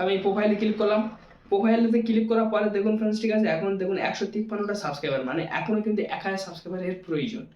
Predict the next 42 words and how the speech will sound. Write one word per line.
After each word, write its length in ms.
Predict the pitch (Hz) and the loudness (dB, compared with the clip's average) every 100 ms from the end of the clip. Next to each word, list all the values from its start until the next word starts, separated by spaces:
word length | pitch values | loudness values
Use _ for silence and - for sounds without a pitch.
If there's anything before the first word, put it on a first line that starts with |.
| - - - | -20 -20 -6
এর 80 | 196 - | -4 0
প্রোফাইলের 340 | 196 214 214 208 | 2 4 4 4
মধ্যে 160 | 190 202 | 0 0
আপনি 120 | 196 175 | -2 -2
চলে 120 | 135 | -2
যাবেন, 180 | 110 110 - - - | -4 -8 -12 -20 -6
এর 80 | 202 190 | -4 0
প্রোফাইলের 340 | 214 220 226 | 4 4 4
মধ্যে 140 | 226 220 | 4 4
যাওয়ার 200 | 202 214 220 | 4 2 4
পরে 140 | 214 202 202 | 4 2 2
কি 80 | 220 226 | 0 2
কি 60 | 208 | 2
ভিডিও 180 | 185 190 202 | 2 0 0
ছেড়ে 180 | 196 196 | 0 0
গেছে 160 | 185 160 | 0 0
দেখবেন। 220 | 123 113 117 | -2 -4 -4
দেখুন 180 | 175 208 | -4 -2
ফ্রেন্ডস, 180 | 214 214 - | 0 -2 -2
কুড়িটা 280 | 170 180 196 190 | -2 0 0 0
ভিডিও 200 | 165 185 185 | 0 0 0
ছেড়ে 140 | 202 175 - | 0 -2 -2
একশো 180 | - 214 - | -4 -4 -4
তিপ্পান্নটা 440 | 208 - 208 208 202 | -4 -4 -4 -4 -2
কিন্তু 160 | 214 262 - - _ - | 0 0 -4 -8 _ -2
সাবস্ক্রাইবার 440 | 202 196 226 190 160 127 | 2 2 2 2 2 0
এনেছে, 260 | 220 - - | -2 -6 -6
ঠিক 120 | 214 226 | 0 2
আছে? 140 | 226 156 - - - - | 2 0 -4 -12 -16 -6
তো 40 | 185 180 | -4 0
মাত্র 220 | 208 226 233 | 0 0 0
কুড়িটা 260 | 226 220 220 175 | 4 4 4 2
ভিডিও 160 | 143 127 | 0 -2
এই 40 | 113 | -2
থেকে। 140 | 117 - - _ _ _ - - 220 - 156 - - | -6 -10 -20 _ _ _ -10 -4 -2 -2 -4 -8 -6
এবার 120 | 185 226 | 0 2
আপনি 120 | 233 254 | 4 4
এখানে 180 | 240 240 226 | 4 2 2
শর্ট 200 | 220 220 | 2 2
সেকশনে 300 | - 220 220 214 | 2 2 4 4
ক্লিক 180 | 165 151 | 2 -4
করুন। 160 | 110 | -6